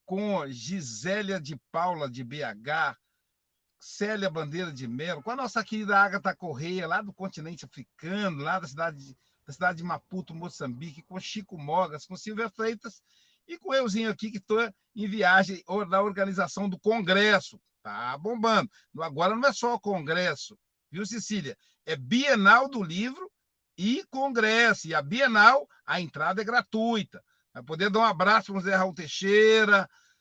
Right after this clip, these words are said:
é, receber um autógrafo dos livros dele. A feb vai tá com estante, a Federação do Espírito Santo também vai tá com estande lá, livrarias não espíritas também,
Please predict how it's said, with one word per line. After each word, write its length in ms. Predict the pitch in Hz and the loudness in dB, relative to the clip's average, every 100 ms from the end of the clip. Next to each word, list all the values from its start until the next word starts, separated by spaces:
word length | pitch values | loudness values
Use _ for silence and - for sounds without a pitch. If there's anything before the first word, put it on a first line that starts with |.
| _ - | _ -10
é, 320 | 160 165 170 | -6 -4 -2
receber 400 | 170 196 185 180 | -4 -2 -2 0
um 80 | 202 | 0
autógrafo 580 | 165 - 180 202 180 175 | -2 2 6 6 6 -8
dos 140 | 160 | -8
livros 320 | 165 190 156 | -6 -6 -6
dele. 380 | 120 185 214 208 | -2 4 6 6
A 80 | 196 | 0
feb 440 | - 214 233 202 180 | 2 2 2 0 -2
vai 160 | 170 | -2
tá 180 | - 180 | 0 0
com 160 | 156 147 | -2 -16
estante, 580 | - 190 202 202 - _ _ _ | -8 -4 -4 -4 -10 _ _ _
a 100 | 160 | -8
Federação 460 | 170 208 214 196 214 | -4 -2 -2 -2 -4
do 80 | 196 | -6
Espírito 280 | - 180 | -8 -12
Santo 200 | - 196 | -6 -6
também 200 | - 170 | -4 -8
vai 120 | 185 180 | -6 -6
tá 100 | 170 | -6
com 100 | 156 | -8
estande 440 | _ 170 170 143 | _ -10 -10 -8
lá, 400 | 135 170 196 185 _ _ _ _ | -4 2 2 2 _ _ _ _
livrarias 920 | 131 202 202 190 202 226 220 190 135 | -6 0 6 6 6 4 6 6 2
não 280 | 170 185 208 | 0 0 0
espíritas 580 | 185 - 202 196 175 - | -4 -6 -8 -6 -12 -8
também, 500 | 147 131 165 190 | -8 -6 -6 -6